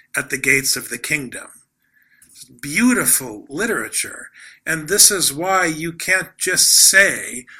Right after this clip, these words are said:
"Oh, well, didn't this occur twice because Jesus fed two different groups of people?" No, you can't just say that. You have to ask why. It's literature.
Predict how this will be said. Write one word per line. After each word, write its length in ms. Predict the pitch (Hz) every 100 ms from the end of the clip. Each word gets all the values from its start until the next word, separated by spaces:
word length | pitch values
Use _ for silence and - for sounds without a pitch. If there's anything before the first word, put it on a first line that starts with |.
| - -
"Oh, 160 | 196
well, 200 | 185 175
didn't 560 | 165 180 196 185 - 135
this 380 | 160 160 - -
occur 300 | - - 170
twice 380 | 160 - 156 156
because 340 | - 151 135 -
Jesus 400 | 127 127 135 -
fed 280 | 151 143
two 180 | - 151
different 340 | 139 131 139 131
groups 240 | 135 -
of 120 | 123
people?" 540 | - 131 131 180 240 _ _ _ _ _ _ -
No, 100 | 302
you 160 | 254
can't 300 | 269 277 254
just 260 | 254 240 -
say 180 | 269 269
that. 200 | 160 135
You 100 | 165
have 220 | 196 175
to 180 | - -
ask 240 | 170 -
why. 400 | 123 131 190 190
It's 260 | 143 - -
literature. 640 | 165 196 143 - 113 98